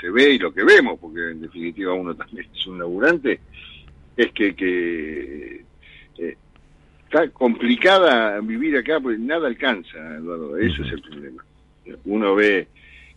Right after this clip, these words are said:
Speaker 1: que, que el dinero en el bolsillo de los trabajadores, no importa, el tuyo, el mío, el señor que está cruzando ahora enfrente a mí,
Speaker 2: Mm.
Speaker 1: cada vez rinde menos,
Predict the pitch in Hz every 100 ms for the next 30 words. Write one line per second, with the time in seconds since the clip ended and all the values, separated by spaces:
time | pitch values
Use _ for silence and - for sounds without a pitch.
0 | - 92 85 92 90 90 92 104 113 110
1 | 98 95 90 95 87 113 101 95 92 -
2 | 90 90 95 107 131 113 90 - 101 110
3 | - 139 123 101 90 95 87 78 _ -
4 | 131 123 104 90 98 135 120 98 85 90
5 | 98 110 104 104 92 87 101 95 87 92
6 | 90 82 92 87 87 98 165 - _ _
7 | - 98 82 - - - _ _ - 120
8 | 117 117 113 117 104 101 135 143 147 -